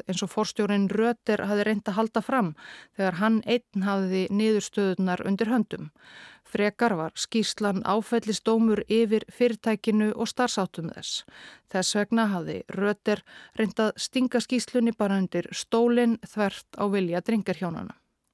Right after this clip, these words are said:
Annar sérfræðingur, lífefnafræðingur sem fyrirtækið hafði fengið til að rannsaka þetta allt saman, staðhæfði fyrir dómi að stúlkurnar væru alveg radíumlausar og veikindi þeirra líklegast bara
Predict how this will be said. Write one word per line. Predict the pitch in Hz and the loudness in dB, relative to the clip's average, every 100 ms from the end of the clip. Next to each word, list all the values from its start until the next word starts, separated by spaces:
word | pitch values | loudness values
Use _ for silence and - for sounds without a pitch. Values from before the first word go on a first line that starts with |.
| _ _ _ _ - - - - - - - | _ _ _ _ -20 -20 -20 -20 -20 -10 0
Annar | 208 220 220 214 - | 2 4 4 2 0
sérfræðingur, | - 226 247 240 233 254 247 _ | -2 0 2 2 4 2 0 _
lífefnafræðingur | 190 202 214 226 226 220 220 185 - 226 226 226 214 226 202 | -2 0 2 2 2 2 2 -2 -2 2 4 2 2 0 0
sem | 190 175 | -4 -4
fyrirtækið | - 214 208 - 214 - 214 196 | -2 -2 0 -2 -2 0 0 0
hafði | 175 165 | -2 -2
fengið | 208 196 208 185 | -2 0 -2 -2
til | 208 196 | -2 0
að | 190 196 | 0 0
rannsaka | 208 214 226 214 214 | 0 0 0 0 0
þetta | 214 | 2
allt | 214 - | -2 2
saman, | 226 233 226 - - - - - - | 2 4 0 -6 -20 -20 -20 -16 -6
staðhæfði | - 254 254 254 247 254 - - | 2 4 6 4 6 4 4 2
fyrir | 240 214 | 0 2
dómi | 247 247 247 247 240 | 4 4 4 4 2
að | 220 220 - | 2 2 -2
stúlkurnar | - 254 - 247 233 233 226 | -2 -2 0 0 2 2 4
væru | 226 220 - | 2 2 2
alveg | 240 247 226 220 - - | 0 0 2 0 0 2
radíumlausar | 240 247 - 233 240 262 247 - 156 - - _ - | 2 2 2 2 4 4 2 0 -4 -6 -20 _ -4
og | 202 202 | 0 2
veikindi | 220 226 247 226 240 | 0 2 0 2 2
þeirra | 240 247 262 - - - - - | 2 2 0 -4 -20 -20 -12 -2
líklegast | 233 254 233 _ | 0 2 0 _
bara | 240 240 233 | 2 4 2